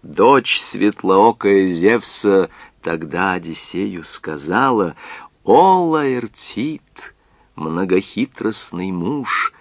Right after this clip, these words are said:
Одиссей благородный, руку свою воздержи от пролития крови, иль будет в гнев приведён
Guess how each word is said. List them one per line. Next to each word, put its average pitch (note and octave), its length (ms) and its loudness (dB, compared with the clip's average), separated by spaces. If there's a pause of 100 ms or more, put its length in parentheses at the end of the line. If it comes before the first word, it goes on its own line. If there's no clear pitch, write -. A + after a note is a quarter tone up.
(220)
Одиссей F2 880 -4
благородный, E2+ 880 -6 (840)
руку G3 720 6
свою F3 480 0
воздержи C#3 1120 0 (180)
от - 260 -8
пролития G#2+ 800 -2
крови, G#2+ 760 6 (340)
иль A#2+ 280 0
будет B2 840 -2 (360)
в D#2 220 -14
гнев G2 800 0
приведён A#2+ 960 2